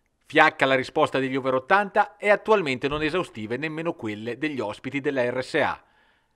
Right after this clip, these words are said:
La vaccinazione è attualmente permessa anche agli over sessanta che hanno ricevuto la seconda dose da almeno sei mesi e da un paio di giorni si è allargata a tutto il personale sanitario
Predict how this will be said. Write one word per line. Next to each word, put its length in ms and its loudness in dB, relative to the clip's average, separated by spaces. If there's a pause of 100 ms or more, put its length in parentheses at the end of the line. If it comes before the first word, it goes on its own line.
(100)
La 140 -8
vaccinazione 500 -2
è 20 2
attualmente 400 -4
permessa 520 -2
anche 360 -2
agli 160 0
over 240 -2
sessanta 560 0
che 100 -2
hanno 140 -2
ricevuto 580 -4 (200)
la 120 -6
seconda 480 -2
dose 300 2
da 100 0
almeno 300 -4
sei 200 -2
mesi 320 -8 (240)
e 120 -6
da 80 2
un 140 -4
paio 240 6
di 140 -4
giorni 400 -8
si 120 -8
è 40 0
allargata 600 -2
a 160 0
tutto 440 -4
il 100 0
personale 520 0
sanitario 580 -4